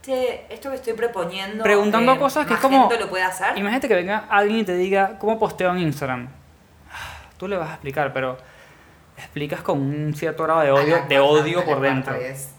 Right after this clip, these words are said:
Speaker 1: a la
Speaker 2: Claro.
Speaker 1: cuarta vez, "¿Cómo hago una story en Instagram?".
Speaker 2: Claro. Entonces, este, sí, es eso. Siento que esa es mi meta, tipo, tengo que aprenderme todas esas plataformas de ar-, de atrás para adelante.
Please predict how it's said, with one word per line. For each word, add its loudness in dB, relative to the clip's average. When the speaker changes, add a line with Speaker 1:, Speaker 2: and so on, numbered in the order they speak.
Speaker 1:
a -20
la -16
Speaker 2:
Claro. -4
Speaker 1:
cuarta -10
vez, -8
"¿Cómo -14
hago -12
una -18
story -20
en -18
Instagram?". -20
Speaker 2:
Claro. -4
Entonces, 2
este, 2
sí, 0
es -2
eso. -4
Siento -4
que -4
esa -10
es -2
mi -2
meta, -6
tipo, -20
tengo -2
que -4
aprenderme -6
todas -2
esas -12
plataformas -8
de -6
ar-, -10
de -8
atrás -6
para -4
adelante. -8